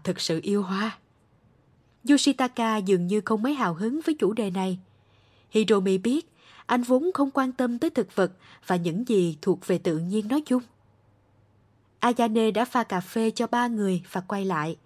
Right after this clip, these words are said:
Hiromi vội vàng bắt đầu pha loãng rượu. Vợ chồng Ikai nói lời tạm biệt khi đã quá mười một giờ đêm. "Cảm ơn đã thiết đãi hết sức chu đáo.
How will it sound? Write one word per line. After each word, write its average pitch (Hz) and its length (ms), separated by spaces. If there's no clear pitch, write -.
Hiromi 208 560
vội 180 240
vàng 170 320
bắt 311 200
đầu 190 180
pha 202 220
loãng 202 340
rượu. 160 300
Vợ 214 140
chồng 220 220
Ikai 233 500
nói 269 180
lời 240 220
tạm 180 240
biệt 185 180
khi 202 200
đã 175 140
quá 233 400
mười 214 180
một 170 240
giờ 175 160
đêm. 220 220
"Cảm 220 220
ơn 247 140
đã 226 100
thiết - 220
đãi 190 180
hết 311 180
sức - 200
chu 233 140
đáo. 262 280